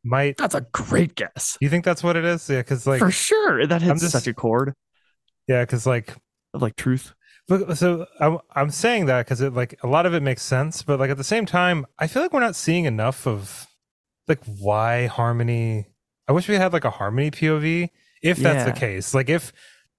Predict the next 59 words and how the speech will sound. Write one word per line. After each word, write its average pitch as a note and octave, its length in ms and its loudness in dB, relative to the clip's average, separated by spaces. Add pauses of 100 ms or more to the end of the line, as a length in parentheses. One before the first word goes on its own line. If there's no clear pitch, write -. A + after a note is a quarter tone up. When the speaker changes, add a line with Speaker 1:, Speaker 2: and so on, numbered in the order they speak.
(120)
Speaker 1:
if E3+ 200 0
Harm-, F#3 280 0
I D#3 120 4
mean, C#3+ 200 2
we've C#3 120 2
already F3 180 0
seen C#3 300 -2
what A#2+ 100 -2
the A2 80 -4
Red G#2+ 160 -2
Hand A2+ 200 -2
is F#2 120 -6
doing G#2+ 360 -2
and F#2+ 120 -6
stuff, F#2+ 380 -4
and, G2+ 120 -4
like, F#2+ 300 -8 (800)
uh, A#2+ 340 -4
I, F#3 100 0
I - 40 2
am D4 180 0
right C3 220 2
that A#2 120 -2
Harmony A2 300 -2
is F#2+ 140 -6
the G#2+ 60 -6
leader G2 300 -4
of E2+ 60 -10
the F2+ 80 -10
Red F2+ 180 -8
Hand, F2 300 -10
right? F#2 240 -8 (280)
There's A#2+ 140 -4
so D#3+ 60 2
Speaker 2:
I'm E3+ 80 0
quite G3 120 2
Speaker 1:
many B2 80 0
Speaker 2:
certain. G#2+ 240 0
Yeah, A2+ 100 0
Speaker 1:
names. G#2 120 0
Speaker 2:
yeah. B2 100 2
No, D3 180 0
sh-, - 120 -10
you're, F3 260 2
you're F#3 200 2
totally A#2+ 300 -2
right. G2+ 180 -2
She D#3 100 -4
was, C#3+ 100 0
like, C#3+ 120 0
the F#2+ 80 -2
Speaker 1:
Okay. A#2+ 160 -2
Speaker 2:
breakoff A#2+ 240 -4
faction, A#2 600 -2
and, F#2+ 360 -6 (420)
Speaker 1:
Um, - 80 6 (140)
Speaker 2:
um, E2 340 -2
Speaker 1:
so, E3+ 400 0
like, D3+ 240 -2